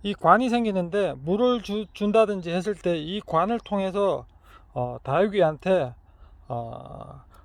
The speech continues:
물도 들어갈 뿐 아니라, 어, 바이러스, 나쁜 바이러스가 들어가서 이,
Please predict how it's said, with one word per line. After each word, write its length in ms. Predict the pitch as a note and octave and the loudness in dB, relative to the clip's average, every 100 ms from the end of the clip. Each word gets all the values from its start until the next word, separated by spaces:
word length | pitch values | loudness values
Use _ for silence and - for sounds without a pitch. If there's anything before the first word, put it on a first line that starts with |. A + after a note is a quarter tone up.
| - - | -16 -2
물도 380 | G#3 A3 A#3+ | 0 4 4
들어갈 360 | A3+ F3+ F3+ F3 | 6 2 6 4
뿐 380 | - G3 G3+ G3 | 4 -2 -2 -4
아니라, 420 | D3+ F3 F#3 E3 - _ - - | -4 0 2 2 0 _ -20 -8
어, 160 | B2+ | -8
바이러스, 480 | A#2+ C3+ D3 A#3 - | -4 -4 0 0 0
나쁜 400 | D#3 C3 - F#3 | -4 -2 -2 -2
바이러스가 480 | C#3+ E3 A#3+ A#3+ E3 | 0 0 0 2 0
들어가서 460 | D3+ D3+ E3 F3 C#3+ | 0 -2 -2 -2 -4
이, 340 | - G3 | -6 -4